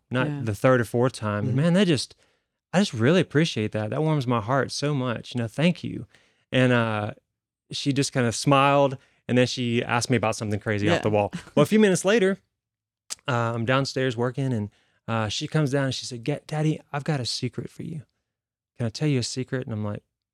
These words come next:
Speaker 1: "Of course.
Speaker 3: <laughs>
Speaker 1: What's about to happen?" And she leans in and she said, "I love you."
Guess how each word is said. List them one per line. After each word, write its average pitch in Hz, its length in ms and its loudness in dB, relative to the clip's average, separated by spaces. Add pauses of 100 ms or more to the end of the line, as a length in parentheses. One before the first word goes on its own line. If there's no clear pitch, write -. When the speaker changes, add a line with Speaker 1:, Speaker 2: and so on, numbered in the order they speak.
(320)
Speaker 1:
"Of 104 200 -8
course. 147 600 -10
Speaker 3:
<laughs> - 560 -12
Speaker 1:
What's 135 140 -18
about 123 180 -10
to 120 80 -12
happen?" 127 340 -10 (680)
And 110 100 -4
she - 140 -6
leans 107 260 -2
in 110 80 -4
and 107 100 -6
she - 140 -10
said, - 260 -12
"I 113 120 -8
love 110 260 -12
you." 135 200 -14